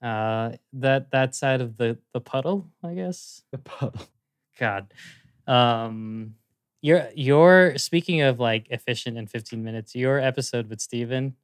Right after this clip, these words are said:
Speaker 2: straight to the point,
Speaker 1: <laughs>
Speaker 2: beautiful commentary, w-, eloquently said.
Speaker 1: What did we
Speaker 2: We're not even
Speaker 1: cover
Speaker 2: gonna talk
Speaker 1: again?
Speaker 2: about K-pop in our, you guys did The Boys.
Speaker 1: Oh, that's right.
Speaker 2: Yeah, yeah.
Speaker 1: Oh,
Speaker 2: Okay.
Speaker 1: woof. <laughs>
Speaker 2: Um, <laughs> okay, well,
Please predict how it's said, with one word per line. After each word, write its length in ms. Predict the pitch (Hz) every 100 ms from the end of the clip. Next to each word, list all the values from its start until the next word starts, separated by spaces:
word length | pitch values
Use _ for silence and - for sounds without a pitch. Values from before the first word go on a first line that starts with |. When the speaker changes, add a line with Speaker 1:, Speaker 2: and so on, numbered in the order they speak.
| _
Speaker 2:
straight 420 | - - 135 127
to 80 | 135
the 100 | 127
point, 380 | - 120 113 107 - -
Speaker 1:
<laughs> 260 | - - -
Speaker 2:
beautiful 400 | 135 139 - 135
commentary, 960 | 127 117 117 - 110 110 110 110 123 143 _ -
w-, 180 | 120 -
eloquently 500 | 131 139 135 135 127
said. 400 | - 110 110 107 _ _ _ _ _
Speaker 1:
What 120 | 151
did 80 | 170
we 140 | 185 202
Speaker 2:
We're 140 | 202
not 140 | 214
even 120 | 202 190
Speaker 1:
cover 80 |
Speaker 2:
gonna 40 | 156
talk 80 | 160
Speaker 1:
again? 60 | 143
Speaker 2:
about 140 | 120
K-pop 440 | 131 123 123 113 117
in 80 |
our, 260 | 110 110 113 _ _ _ - 123
you 120 | 143
guys 380 | 143 160 165 156
did 340 | - 151 143 127
The 80 |
Boys. 580 | 117 107 98 98 - - _ -
Speaker 1:
Oh, 120 | 131
that's 200 | 127 113
right. 220 | 95 92 _ _ -
Speaker 2:
Yeah, 180 | 120 110
yeah. 100 | 107 113 _ _ _ _ 117 113 -
Speaker 1:
Oh, 60 |
Speaker 2:
Okay. 160 | 135 123
Speaker 1:
woof. 240 | 117 - -
<laughs> 0 | 170 - - _ _ -
Speaker 2:
Um, 460 | 135 135 135 131 131 _
<laughs> 600 | 147 - - - 180 165
okay, 420 | 151 160 196 120 110
well, 260 | 135 151